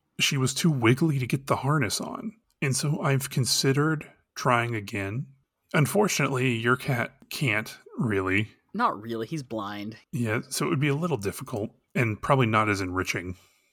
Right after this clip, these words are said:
Speaker 2: He would not enjoy it. <laughs>
Speaker 1: He'd be like, "I don't know where anything is out here." No, his world is very small.
Speaker 2: It is, and very dark.
Speaker 1: But he, <laughs> oh, but he's, he's happy.
Speaker 2: He is.
Speaker 1: So I just thought this was fun.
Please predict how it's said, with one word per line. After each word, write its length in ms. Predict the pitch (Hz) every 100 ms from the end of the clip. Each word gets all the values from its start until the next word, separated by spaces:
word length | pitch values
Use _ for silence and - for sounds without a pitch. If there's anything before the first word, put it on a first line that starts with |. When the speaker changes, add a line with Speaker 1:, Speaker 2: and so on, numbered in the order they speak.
| _ _ _
Speaker 2:
He 140 | - 123
would 140 | 123 113
not 160 | 113
enjoy 300 | 196 117 107
it. 120 | 107
<laughs> 1500 | - - - - - 185 - - - - - - - 277 -
Speaker 1:
He'd 180 | 123 107
be 80 | 110
like, 180 | 98 123
"I 80 |
don't 140 | 110 107
know 100 | 104
where 140 | 104
anything 300 | 101 92 98
is 180 | 98 95
out 180 | 98 90
here." 320 | 92 90 98 _ _ _ -
No, 180 | 123 113
his 180 | 117
world 260 | 120 139 110
is 100 | 95
very 240 | 104 110
small. 500 | 127 - 107 98 95 -
Speaker 2:
It 140 | 127 127
is, 300 | 143 135 - _ -
and 120 | 113
very 220 | 117 123
dark. 380 | 127 110 - - _ _
Speaker 1:
But 120 | -
he, 120 | 175 151 - -
<laughs> 240 | _ - -
oh, 300 | 110 - - - - - - _ - - _
but 120 | 139
he's, 200 | 143 135
he's 260 | - 123 104
happy. 460 | 101 85 101 87 - -
Speaker 2:
He 180 | 160
is. 220 | 92 90 - _ _
Speaker 1:
So 360 | - 143 135 -
I 140 | 208
just 200 | 233 -
thought 200 | 208 185
this 180 | 175 -
was 140 | 139
fun. 420 | - 131 98 95